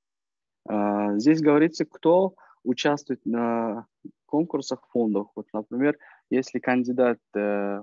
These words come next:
он сам находит университет, по рейтингу, э, по мировому рейтингу они должны быть топ триста или по subject топ, топ сто. Например, международные рейтинги — это как,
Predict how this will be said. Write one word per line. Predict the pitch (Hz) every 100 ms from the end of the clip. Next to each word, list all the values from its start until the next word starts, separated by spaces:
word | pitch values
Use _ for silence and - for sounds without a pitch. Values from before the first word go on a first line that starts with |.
| -
он | 123 123 120
сам | 127 120
находит | 113 113 120 107 -
университет, | 110 107 101 - 107 - _ - - _
по | 120
рейтингу, | 120 123 123 110 101 95 92 92
э, | 98 92 92 92 90
по | 110
мировому | 107 113 117 117 110
рейтингу | 110 113 101 95 - - -
они | 110
должны | 110 113 113
быть | 101 95 -
топ | 110 -
триста | 104 98 - 139 202 _ _ -
или | 143 143
по | - 120 110
subject | - 120 127 165 _ _ - - _
топ, | 117 117 _ _ _ _
топ | 127 120
сто. | - 98 87 _ - - - _ 127
Например, | 117 139 170
международные | 143 127 135 131
рейтинги — | 127 123 127 117
это | 110 104
как, | 110 104